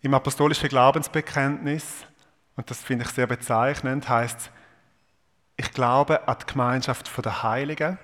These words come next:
Und in den nächsten Zielen heisst es, „Und an die Vergebung der Sünden.“ Die Gemeinschaft der Heiligen lebt aus der Vergebung der Sünden. Anders ist es gar nicht möglich.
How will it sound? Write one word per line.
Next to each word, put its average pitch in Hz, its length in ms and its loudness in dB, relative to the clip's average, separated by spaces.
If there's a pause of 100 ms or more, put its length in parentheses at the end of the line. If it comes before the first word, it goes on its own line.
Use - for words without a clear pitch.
(920)
Und 139 160 0
in 135 40 0
den 131 140 2
nächsten 147 320 2
Zielen 151 340 2
heisst 131 320 2
es, - 160 -12 (640)
„Und 123 160 -2
an 117 80 0
die - 60 -14
Vergebung 113 480 -4
der 113 80 -6
Sünden.“ 104 500 -8 (800)
Die - 140 -20
Gemeinschaft 139 760 0
der 120 140 2
Heiligen 123 500 0
lebt 120 680 -2 (340)
aus 147 220 -2
der - 100 -10
Vergebung 120 380 -2 (160)
der 113 100 -6
Sünden. 117 480 -6
Anders 131 340 0
ist 117 100 -6
es - 60 -14
gar 113 200 -2
nicht 110 200 -6
möglich. 107 320 -8